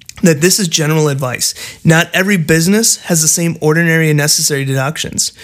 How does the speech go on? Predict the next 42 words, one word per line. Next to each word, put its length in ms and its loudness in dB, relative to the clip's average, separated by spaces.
What 160 2
might 240 2
be 100 -2
fine 300 0
in 140 2
one 180 2
industry 560 0
might 200 2
not 240 -2
be 80 0
a 60 2
business 380 -2
deduction 420 -2
in 200 0
another 340 0
industry. 560 -6
So 160 0
be 200 2
sure 180 -2
you're 80 -2
checking 320 0
with 80 2
your 100 -2
tax 300 -4
professional 440 -2
as 120 -4
well, 420 -2
and 100 2
check 320 -2
out 200 0
our 180 -2
ultimate 360 2
list 260 -4
of 100 -4
business 320 -2
deductions. 560 -4
Again, 380 -2
tax 340 -4
savings 300 -2
podcast 560 -4
dot 260 -6
com 320 -2